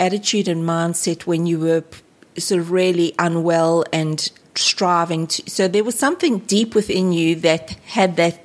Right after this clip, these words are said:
reason not to follow the doctor's advice. So what sort of mindset and attitude did you have,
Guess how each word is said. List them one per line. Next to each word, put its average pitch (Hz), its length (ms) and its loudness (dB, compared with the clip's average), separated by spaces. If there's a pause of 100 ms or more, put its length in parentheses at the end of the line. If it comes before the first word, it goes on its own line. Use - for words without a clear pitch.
(480)
reason 175 760 0
not 170 220 -2
to 196 100 -2
follow 165 320 2
the 151 100 0
doctor's 156 420 -2
advice. 151 640 -2 (260)
So - 160 -2
what 220 260 -2
sort 415 160 0
of 311 60 -2 (160)
mindset 185 600 0
and - 140 -6
attitude 170 480 -2
did 165 200 -4
you 170 120 -2
have, 151 380 0